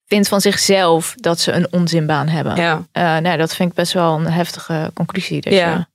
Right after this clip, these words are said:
Speaker 1: Ja.
Speaker 2: Ja, dat is ook wat die, wat die vrouw uit het fragmentje net zei, van ja, je wordt betaald om op tijd te komen en daar, daar te zitten en niet te veel last te veroorzaken.
Speaker 1: Ja.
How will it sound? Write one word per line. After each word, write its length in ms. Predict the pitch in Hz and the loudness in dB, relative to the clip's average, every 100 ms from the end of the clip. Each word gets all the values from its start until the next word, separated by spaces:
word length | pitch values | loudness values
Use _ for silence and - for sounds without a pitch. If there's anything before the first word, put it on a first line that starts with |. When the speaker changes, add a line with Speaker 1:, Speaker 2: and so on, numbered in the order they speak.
| _ - | _ -2
Speaker 1:
Ja. 180 | 190 - | 0 2
Speaker 2:
Ja, 80 | 165 | 0
dat 100 | 170 | 2
is 80 | |
ook 100 | 190 | 2
wat 120 | 185 180 | 2 4
die, 280 | 185 180 | 4 4
wat 100 | 170 170 | 4 2
die 120 | 170 | 0
vrouw 260 | 170 175 | 2 2
uit 120 | 175 165 | 4 2
het 120 | 165 | 0
fragmentje 440 | 180 170 175 180 | 0 2 0 2
net 200 | 170 156 | 2 2
zei, 280 | - 156 156 | 0 0 0
van 180 | - 165 | 2 2
ja, 140 | 165 | 2
je 140 | 160 160 | 4 4
wordt 220 | 160 - | 4 2
betaald 460 | 156 160 160 151 | 0 2 4 2
om 340 | - 165 151 - | 4 4 4 2
op 160 | 156 - | -2 0
tijd 400 | 170 160 175 - | 0 2 0 -2
te 100 | 165 | 0
komen 640 | 151 151 151 151 151 156 - | 4 6 6 4 2 0 -2
en 320 | 165 156 151 | 0 2 2
daar, 440 | 151 156 160 147 - | 2 2 2 0 0
daar 260 | 170 160 | 0 0
te 120 | 156 160 | 2 2
zitten 540 | - 165 165 151 156 | 2 2 2 0 0
en 180 | 151 156 | 0 4
niet 260 | 165 156 - | 4 2 -2
te 80 | |
veel 220 | 156 156 156 | 2 4 6
last 280 | 160 180 - | 4 2 -2
te 80 | |
veroorzaken. 880 | - 214 196 202 196 185 185 190 202 277 | -2 0 2 2 2 0 2 2 2 2
Speaker 1:
Ja. 280 | 202 170 | 2 2